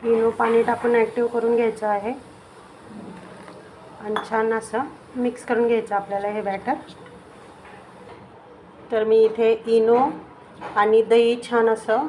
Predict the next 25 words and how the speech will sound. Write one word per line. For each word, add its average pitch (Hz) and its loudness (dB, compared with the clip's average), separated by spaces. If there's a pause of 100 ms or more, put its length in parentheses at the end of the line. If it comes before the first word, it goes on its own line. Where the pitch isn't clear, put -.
(180)
मिक्स 247 -2
करून 254 2
घेतलेलं 226 0
आहे. 214 -2
आता 226 0
आपल्याला 214 0 (100)
थोडं 220 0
थोडं 214 0
पाणी 208 2
टाकून 214 -2 (640)
हे 226 0 (140)
छान 226 4
आपण 233 0
डोस्याला, 220 2
अ, 214 4
डोस्याला 226 2
जसं 226 -4
करतो 226 -2
ना, 220 0 (1000)
इडलीला, 220 2
डोस्याला, 220 0 (220)
त्या 233 0
पद्धतीने 226 0
आपल्याला 220 2
बॅटर 214 0